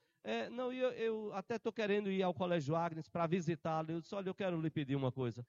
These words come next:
O colégio, ele é público, você pode entrar, sair, não tem problema. Eu estudei lá a vida toda, só saí de lá na oitava série, quando concluí, pra ir pra Escola Técnica Federal de Pernambuco. Eu quero só lhe avisar o seguinte, eu tenho muitos amigos lá.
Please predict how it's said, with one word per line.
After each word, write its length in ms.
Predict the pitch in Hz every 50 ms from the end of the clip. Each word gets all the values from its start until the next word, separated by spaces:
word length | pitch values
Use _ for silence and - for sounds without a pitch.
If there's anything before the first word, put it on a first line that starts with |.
| _ _ _ _ -
O 100 | 151 143
colégio, 600 | - 175 165 156 160 170 180 190 156 165 190 185
ele 140 | 180 175
é 40 | 175
público, 460 | - - 175 165 151 135 123 - -
você 200 | 120 113 - 160
pode 240 | - - 156 156 143
entrar, 340 | 127 117 - 143 147 147 139
sair, 340 | - - 143 135 131 143 143
não 100 | 135 123
tem 160 | - 135 131
problema. 460 | 123 127 135 120 113 110 110 107 98 - _ _ _
Eu 120 | - 160 165
estudei 360 | 151 - 190 190 170 175 165
lá 220 | 147 147 151 160
a 120 | - 143 139
vida 260 | 120 165 175 165 147
toda, 300 | - - 135 127 123 120
só 160 | - 165 151
saí 280 | - - 165 156 156 156
de 100 | 147 135
lá 200 | 131 131 135 135
na 100 | 139 135
oitava 360 | 131 123 - 143 147 143 135
série, 320 | - - 139 135 131 131
quando 200 | - 143 135 131
concluí, 540 | - 143 151 139 151 143 127 123 127 135 131 - _ _ _ _
pra 160 | 147 139 135
ir 60 | 131
pra 140 | - 139 139
Escola 340 | 127 - - 131 131 123 120
Técnica 500 | - - 117 110 107 120 107 - 120 110
Federal 460 | - 127 120 120 117 110 107 104 107
de 60 | -
Pernambuco. 560 | - 127 127 131 127 117 107 101 92 - _ _ _ _ _ -
Eu 120 | 185 185
quero 180 | - 214 190 165
só 180 | - - 190 175
lhe 80 | 165
avisar 340 | 151 143 143 147 123 135 135
o 60 | 131
seguinte, 440 | - - 143 117 117 117 113 - _ _ _ _ _ _
eu 100 | - 151
tenho 180 | - 185 175 151
muitos 280 | 143 170 175 170 135
amigos 420 | 170 151 139 131 139 135 139 127 117
lá. 280 | 123 113 98 95 101